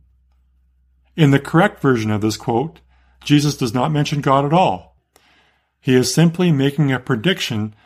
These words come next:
about the future here on earth, that the meek will inherit it. This statement is structurally identical to the thesis of Harari's book, although their conclusions are different. Harari is saying that in the future,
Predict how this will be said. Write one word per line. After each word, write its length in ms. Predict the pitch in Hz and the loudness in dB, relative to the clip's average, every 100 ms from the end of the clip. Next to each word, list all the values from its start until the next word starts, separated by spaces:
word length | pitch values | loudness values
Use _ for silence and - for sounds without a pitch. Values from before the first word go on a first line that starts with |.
| _ - | _ -8
about 300 | 110 117 117 | -2 -2 -4
the 80 | |
future 520 | 110 160 156 160 165 160 | -2 2 2 2 0 0
here 300 | - 131 131 | -2 0 0
on 160 | 127 | 0
earth, 420 | 113 95 85 - _ _ _ _ _ _ _ | 0 -2 -6 -18 _ _ _ _ _ _ _
that 160 | 131 117 | -4 -2
the 80 | 107 | 0
meek 300 | 101 147 156 | 0 0 0
will 160 | 143 | 0
inherit 320 | 135 117 98 87 | 0 -2 -4 -6
it. 180 | 87 _ _ _ _ _ _ _ _ _ _ _ _ _ _ _ _ _ _ - | -12 _ _ _ _ _ _ _ _ _ _ _ _ _ _ _ _ _ _ -2
This 200 | 170 - | 0 2
statement 420 | 165 165 170 123 | 4 4 4 0
is 100 | 117 | -2
structurally 680 | - 151 165 - 180 165 156 | -4 -2 -2 -2 0 2 2
identical 640 | 131 131 165 165 - 107 | 0 -2 -2 -2 -2 -4
to 120 | 113 | -4
the 100 | 104 | -6
thesis 400 | 104 170 165 110 | -2 0 0 -4
of 120 | 117 107 | -8 -4
Harari's 420 | 117 107 117 110 | -2 -2 -2 -4
book, 380 | 226 110 - - _ _ _ _ - | -6 -6 -8 -20 _ _ _ _ -2
although 240 | 123 135 | 2 4
their 160 | 123 113 | 4 0
conclusions 600 | - 110 175 151 110 101 | -2 -2 0 2 0 0
are 120 | 104 | 0
different. 440 | 143 151 104 - - _ _ _ _ _ _ _ _ _ _ _ | 0 -2 -8 -20 -20 _ _ _ _ _ _ _ _ _ _ _
Harari 520 | 120 120 131 156 165 | 0 2 4 2 0
is 140 | 156 | -2
saying 360 | - 131 123 127 | -2 -2 0 -2
that 180 | 110 - | -2 0
in 140 | 147 | 2
the 80 | 175 | 2
future, 560 | 170 220 - 120 107 | 0 -4 -2 -4 -6